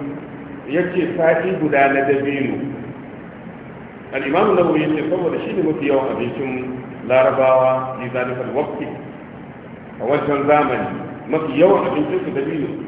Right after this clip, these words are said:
فاستمر حكم الشرع على ذلك. Saboda haka yasa hukuncin ya ci gaba da haka, tabbata akan haka har zuwa zamanin tabi'ai.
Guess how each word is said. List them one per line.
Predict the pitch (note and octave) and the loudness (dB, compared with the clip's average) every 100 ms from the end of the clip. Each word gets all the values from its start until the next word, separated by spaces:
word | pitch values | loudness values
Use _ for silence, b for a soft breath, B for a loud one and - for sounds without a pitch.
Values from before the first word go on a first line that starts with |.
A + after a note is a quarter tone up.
| - - - - - - - | -10 -12 -14 -14 -16 -16 -6
فاستمر | C3+ C3+ C#3+ C3 E3+ E3+ D3+ | -2 -2 0 2 4 4 2
حكم | - - E3+ | 0 -2 -2
الشرع | C3 F3 F#3 D3+ | -2 2 2 2
على | A#2 C3 | 0 0
ذلك. | B2+ F3+ F3+ F3+ - - - - - - - | 4 4 4 0 -4 -8 -10 -12 -16 -12 -2
Saboda | D#3+ D#3 | 2 4
haka | E3+ E3 | 4 4
yasa | E3 F#3 E3 - - - | 2 2 2 0 -4 -6
hukuncin | - F3 F#3+ - F3 D#3+ | -2 4 4 4 2 2
ya | D#3+ | 2
ci | G3+ | 2
gaba | F#3 F3 | 4 6
da | E3 | 6
haka, | C#3+ E3+ E3+ - - | 4 2 0 -2 -4
tabbata | D#3 C#3 F3+ F3+ C#3+ | -4 2 2 2 -2
akan | C3+ D#3+ | -2 -2
haka | D#3+ D3+ | -2 -2
har | C#3+ D#3+ | -4 -2
zuwa | E3+ D#3 | 0 2
zamanin | D3+ D3+ D3 | 2 2 0
tabi'ai. | D3 C#3+ C3+ D3+ E3+ | 2 2 2 2 2